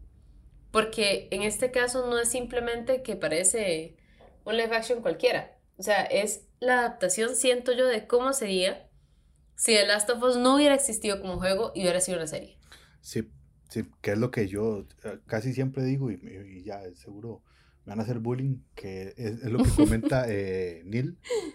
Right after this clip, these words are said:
Speaker 2: que él dice que esta historia vale la pena ser contada y que quienes no la conozcan por el juego, que la conozcan por serie. Entonces,
Speaker 1: Sí.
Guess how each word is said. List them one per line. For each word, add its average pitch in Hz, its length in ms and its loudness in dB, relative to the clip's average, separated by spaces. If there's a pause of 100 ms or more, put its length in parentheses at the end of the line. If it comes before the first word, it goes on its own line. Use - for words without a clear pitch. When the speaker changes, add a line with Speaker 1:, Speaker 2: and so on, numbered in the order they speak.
(240)
Speaker 2:
que - 100 -10
él 107 60 -8
dice 113 160 -4
que 135 80 -4
esta 139 140 -2
historia 127 320 0
vale 123 140 0
la 110 140 -2
pena 113 180 -2
ser 117 180 -6
contada 107 520 -4
y 90 120 -16
que - 240 -14
quienes 104 240 -6
no 110 140 0
la 139 120 2
conozcan 160 680 0 (320)
por 117 140 -2
el 110 80 0
juego, 151 340 0
que 139 80 -8
la 107 100 -6
conozcan 98 420 -10
por - 140 -16
serie. - 280 -18
Entonces, 101 460 -18
Speaker 1:
Sí. - 200 -6